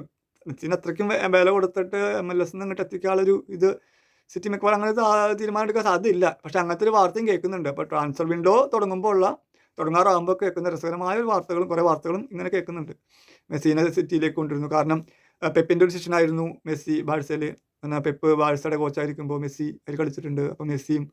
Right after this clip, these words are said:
പെപ് ഗാർഡിയോളയും തമ്മിലുള്ള അഭ-, അപായ-, ഛെ, അപായമല്ല, അഭേദ്യമായ ബന്ധമുണ്ട്. അപ്പോൾ അതിൻ്റെ വെളിച്ചത്തിലൊക്കെ ഇപ്പോൾ സിറ്റിയുടെ അവസ്ഥ മോശമായതുകൊണ്ട് മെസ്സിനെ സിറ്റിയിലേക്ക് എത്തിക്കാനുള്ള നീക്കങ്ങൾ നടക്കുന്നു എന്നുള്ള വാർത്തകളൊക്കെ കേൾക്കുന്നുണ്ട്. അട്ടർ ഫ്ലോപ്പ് ആണ്, ആയിരിക്കാം. അങ്ങനത്തെ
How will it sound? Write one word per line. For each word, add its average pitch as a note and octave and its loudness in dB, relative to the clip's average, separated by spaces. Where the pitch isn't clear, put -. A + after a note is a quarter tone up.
പെപ് E3 -6
ഗാർഡിയോളയും D3 4
തമ്മിലുള്ള D3 0
അഭ-, C#3+ -2
അപായ-, D3 -2
ഛെ, C#3+ -2
അപായമല്ല, C#3+ -2
അഭേദ്യമായ D#3 4
ബന്ധമുണ്ട്. D3+ -2
അപ്പോൾ C3 -8
അതിൻ്റെ C3+ 0
വെളിച്ചത്തിലൊക്കെ E3 2
ഇപ്പോൾ E3 -4
സിറ്റിയുടെ D#3+ -2
അവസ്ഥ D#3 -2
മോശമായതുകൊണ്ട് D3+ -2
മെസ്സിനെ D3 -4
സിറ്റിയിലേക്ക് C#3+ -6
എത്തിക്കാനുള്ള D3+ -4
നീക്കങ്ങൾ D3+ 2
നടക്കുന്നു D3 -2
എന്നുള്ള D#3+ 0
വാർത്തകളൊക്കെ D3 0
കേൾക്കുന്നുണ്ട്. D3+ -10
അട്ടർ D3 -14
ഫ്ലോപ്പ് D#3 -6
ആണ്, D#3 -4
ആയിരിക്കാം. D#3 2
അങ്ങനത്തെ F#3 4